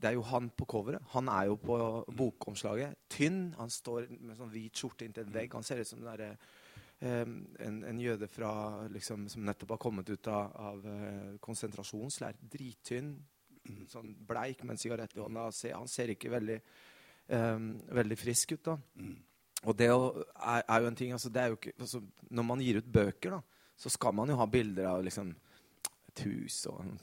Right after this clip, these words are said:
Speaker 1: krusedull og, <laughs> ikke sant? Man skal jo ikke ha bilder av seg selv, det er jo på en måte rockeverden som driver med
Speaker 2: Mm.
Speaker 1: det, sant? Og det å, altså, han står og stirrer jo på deg, ikke sant? Han står og
Speaker 2: Mm.
Speaker 1: ser på deg og røyker og tenker sitt, og,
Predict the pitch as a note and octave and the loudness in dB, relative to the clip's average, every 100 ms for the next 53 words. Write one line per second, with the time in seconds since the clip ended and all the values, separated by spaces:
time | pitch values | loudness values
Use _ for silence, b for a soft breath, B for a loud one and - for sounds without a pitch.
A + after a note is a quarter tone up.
0 | - G#2 - G2+ G#2 G2 F2+ F2+ G#2 G2+ | -14 -12 -6 -6 -2 0 2 2 2 4
1 | D3 D3 C#3+ - - C3+ - D#3 D3+ D3 | 4 4 2 -2 -2 0 2 4 6 8
2 | D#3 C3+ C#3 D#3+ D#3+ C3+ G#2+ G#2+ B2 - | 8 8 10 12 12 10 6 2 2 6
3 | B2 E3 C3+ D3+ A2+ C3 A2+ B2+ C#3 - | 8 10 10 8 6 2 2 4 2 2
4 | - G2+ G2 F2 G#2+ D3 B2+ A2 G#2 G2+ | 0 2 2 0 -6 -4 0 2 2 -2
5 | G2 E2 - - B B B B B - | -6 -10 -14 -20 B B B B B -6
6 | B2 C3+ D3+ C#3+ C#3+ A#2 D#3+ D3 - C#3 | 4 8 8 8 8 6 2 2 2 2
7 | - - D3 G2+ D3+ - - - - A#2 | 4 4 6 6 4 2 -20 -2 2 4
8 | G#2+ E3 F#3 - G3+ - - C3+ C3 - | 2 0 -4 -8 -12 -14 -6 -6 -4 -8
9 | - B2+ G#2 C3 A2 - F#2+ G2 A2+ A2 | -4 -2 0 0 0 0 4 4 6 6
10 | A2+ A2+ G#2 - G2 G2 G2+ G2 - A#2+ | 6 6 4 2 4 4 4 0 -6 -6
11 | G#2 A2 B2 - - A#2 | -6 -6 -8 -8 -4 -2